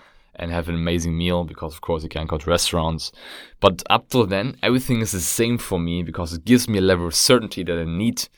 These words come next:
during this time. And guess what? I'm feeling on track. I'm feeling very good, and I know exactly what to do. And that's also the beautiful thing our clients are experiencing right now, that they know exactly what to eat, how to train to crush it.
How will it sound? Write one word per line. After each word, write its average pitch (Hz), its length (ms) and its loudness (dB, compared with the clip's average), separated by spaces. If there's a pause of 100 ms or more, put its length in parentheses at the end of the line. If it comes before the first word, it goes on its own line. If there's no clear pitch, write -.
(140)
during 90 180 2
this 85 160 0
time. 120 380 4
And 95 260 0 (540)
guess 127 200 8
what? 131 300 6 (160)
I'm 98 140 0
feeling 117 480 2 (260)
on 104 140 2
track. 117 320 6
I'm 87 80 -2
feeling 101 340 0
very 113 220 10
good, 110 280 4 (300)
and 95 160 0
I 92 40 0
know 95 120 2
exactly 101 560 0
what 101 180 4
to 87 120 -6
do. 95 340 2 (380)
And 92 80 -2
that's 107 160 6
also 104 420 4
the 90 160 4
beautiful 90 440 0
thing 98 280 2
our 85 160 0
clients 101 640 -2 (320)
are 92 80 4
experiencing 92 720 2
right 87 160 6
now, 90 300 2
that 85 160 0
they 90 100 2
know 90 120 2
exactly 101 440 4
what 95 140 2
to 95 100 -4
eat, 92 140 2
how 92 160 2
to 95 80 0
train 87 480 0 (380)
to 107 280 0
crush 113 440 4
it. 101 300 2